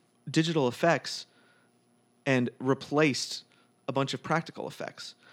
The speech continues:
So put in things that in nineteen ninety, you know, nineteen ninety-six or ninety-seven were phenomenal graphics,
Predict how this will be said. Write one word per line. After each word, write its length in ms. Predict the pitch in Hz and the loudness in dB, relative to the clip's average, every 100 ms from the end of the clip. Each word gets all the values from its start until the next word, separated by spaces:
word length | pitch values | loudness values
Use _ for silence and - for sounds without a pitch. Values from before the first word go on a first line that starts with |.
| - _ - | -20 _ -6
So 120 | 151 | -2
put 180 | - 180 | 2 2
in 120 | 156 | 2
things 240 | 156 139 | -2 0
that 120 | 135 - | -2 0
in 200 | 139 135 | -2 0
nineteen 380 | 156 156 151 | -2 -2 -4
ninety, 500 | 131 131 127 127 120 156 | -2 -2 -4 -6 -8 -6
you 100 | 143 | -4
know, 160 | 117 | -2
nineteen 420 | 113 127 131 139 127 | -2 -4 -2 -4 -2
ninety-six 720 | 123 120 113 - - 139 - | -4 -6 -10 -10 -2 -2 -2
or 60 | 127 | -4
ninety-seven 600 | 123 104 - 170 123 95 - 120 | -4 -6 -4 -6 -6 -12 -8 -4
were 100 | 127 | -4
phenomenal 640 | - 120 123 214 165 127 | -6 -6 -2 0 0 0
graphics, 540 | 143 180 - - - | 0 0 -4 -8 -10